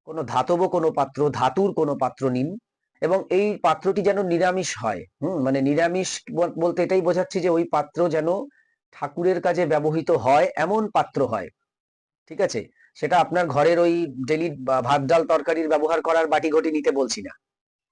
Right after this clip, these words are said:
ঠাকুরের ব্যবহার করা কোনো একটা ছোট পাত্র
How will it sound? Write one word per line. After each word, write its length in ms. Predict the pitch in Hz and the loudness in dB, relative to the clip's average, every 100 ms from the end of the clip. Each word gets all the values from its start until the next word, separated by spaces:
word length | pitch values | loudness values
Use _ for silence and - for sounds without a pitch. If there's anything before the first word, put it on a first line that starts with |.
| _ _ _ | _ _ _
ঠাকুরের 400 | 143 143 160 165 | -8 -4 -2 0
ব্যবহার 360 | 143 135 139 | 0 0 -2
করা 200 | 110 107 | -2 -6
কোনো 200 | 107 131 | -4 -2
একটা 200 | 135 156 196 - _ _ _ _ | -2 -2 -4 -6 _ _ _ _
ছোট 160 | 127 | -12
পাত্র 320 | 170 131 110 | -6 -4 -6